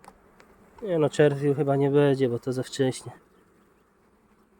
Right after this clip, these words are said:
Ona się unasieniła pewnie niedawno. No, tutaj nic nie widzę. W sensie pewnie są jajeczka, ale jedną ręką to ja tak nie zajrzę.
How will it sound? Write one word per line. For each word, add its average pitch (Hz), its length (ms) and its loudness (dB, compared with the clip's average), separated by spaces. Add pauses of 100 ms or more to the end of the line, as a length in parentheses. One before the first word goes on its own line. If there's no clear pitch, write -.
(960)
Ona 147 100 -8
się - 180 -4
unasieniła 135 600 2
pewnie 123 280 -8
niedawno. 117 460 -6
No, 123 220 -12
tutaj 135 320 -8
nic 131 200 -4
nie 131 120 0
widzę. 135 280 -2 (1800)
W - 40 -20
sensie 226 300 -6
pewnie 190 240 0
są 180 160 4
jajeczka, 175 540 8
ale 135 180 6
jedną 139 280 4
ręką 135 340 4
to 139 100 -2
ja 135 120 -4
tak - 340 -10 (1700)
nie 160 180 -6
zajrzę. 139 800 -6